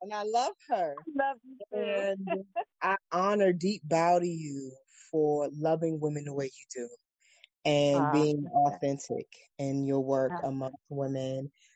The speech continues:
Speaker 1: Um, all you got to do is just ask the community and they will tell you who Sade is. Like, she's vetted and she's real. So for my listeners, if you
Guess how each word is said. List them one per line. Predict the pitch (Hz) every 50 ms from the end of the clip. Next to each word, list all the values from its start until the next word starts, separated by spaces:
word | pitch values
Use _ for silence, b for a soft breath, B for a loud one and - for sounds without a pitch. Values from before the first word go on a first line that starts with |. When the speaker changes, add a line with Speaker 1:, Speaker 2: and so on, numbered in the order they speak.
| b b b _ _
Speaker 1:
Um, | - 143 139 135 135 131 131 131 135 - - - _ _ _ _ _ _ _ _ _ _ _ _ _ _ _ _
all | 165 180 202 214
you | 220 226 233
got | 208 196 175 180
to | 180
do | 170 175 190 185 175 165 160
is | 131 92 147 151 143 143 139 147
just | 160 160 156 151 - - - - - _ _ -
ask | 170 175 180 190 - - -
the | 170 165
community | - - 185 165 160 180 175 139 120 - - 117 120 110
and | 131 143 151
they | 156
will | 156 156 151
tell | - 214 190 180
you | 175 160 151 151 160 -
who | 165 143 139 139 151
Sade | - - 147 143 143 147
is. | 147 151 156 - 180 220 247 208 147 127 131 -
Like, | 143 135 135 135 - - - -
she's | 190 165 156 139 135
vetted | 147 160 175 165 151 - - _ _
and | 147 143
she's | - - 151 143 - _
real. | 151 151 147 143 143 143
So | 143 - - 147 139 143 143 143 B B B B B B B B B B B _ _ _ -
for | 262 254 262 277 269
my | 269 254 247 233
listeners, | 233 240 247 - - 240 196 170 156 147 147 147 -
if | 147 156 -
you | 180 185 202